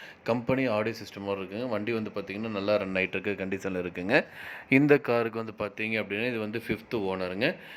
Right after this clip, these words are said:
இந்த காரோட ஒட்டுமொத்த விலை வந்து பார்த்தீங்கன்னா, நாலு லட்சத்தி ஐம்பதாயிரம் ரூபா சொல்றாங்க. நீங்க உடனடியா வாங்குற மாதிரி இருந்தா, ரேட் அட்ஜஸ்ட் பண்ணி தரதும் சொல்லியிருக்காங்க.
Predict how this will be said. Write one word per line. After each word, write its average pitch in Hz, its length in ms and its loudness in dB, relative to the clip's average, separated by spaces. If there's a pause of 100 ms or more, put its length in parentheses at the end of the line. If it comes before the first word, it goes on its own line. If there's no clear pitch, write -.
(160)
இந்த 127 180 2
காரோட 131 320 4
ஒட்டுமொத்த 120 460 0
விலை 110 240 2
வந்து 104 220 -2
பார்த்தீங்கன்னா, 101 480 -2
நாலு 107 260 -2
லட்சத்தி 110 360 -6
ஐம்பதாயிரம் 101 400 2
ரூபா 104 100 -4
சொல்றாங்க. 95 380 -2 (420)
நீங்க 131 180 2
உடனடியா 127 360 6
வாங்குற 113 300 -2
மாதிரி 107 180 0
இருந்தா, 117 160 0
ரேட் 110 180 0
அட்ஜஸ்ட் 101 240 -6
பண்ணி 104 140 -4
தரதும் 101 340 0
சொல்லியிருக்காங்க. 95 540 -2